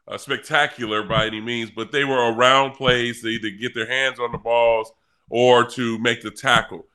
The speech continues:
and not give up the explosive play that we've seen over the past couple of weeks when Tyreek Hill was behind the defense. Uh, they kept everything in front,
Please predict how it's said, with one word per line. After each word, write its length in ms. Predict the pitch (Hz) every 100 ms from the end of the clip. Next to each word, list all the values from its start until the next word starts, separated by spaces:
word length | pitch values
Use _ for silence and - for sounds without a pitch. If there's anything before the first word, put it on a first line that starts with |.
| _
and 140 | 101 113
not 260 | 139 135
give 240 | 110 135 139
up 200 | 135 131
the 120 | 127
explosive 600 | 113 - 131 135 131 127
play 200 | 131 120
that 140 | 110 107
we've 240 | 127 131
seen 440 | - 131 117 110 107
over 760 | - 135 160 139 113 107 98 - _ _ _
the 100 | -
past 340 | 107 123 120 -
couple 200 | 113 110
of 60 | 110
weeks 200 | 113 107
when 120 | 107
Tyreek 340 | 123 117 117
Hill 240 | 113 117 110
was 140 | 98
behind 640 | 90 98 120 131 135 127
the 80 | 104
defense. 520 | 87 98 - 90 - - _ _ -
Uh, 220 | 95 98
they 100 | 107
kept 260 | 147 135 -
everything 340 | 135 135 139
in 80 | 135
front, 300 | - 110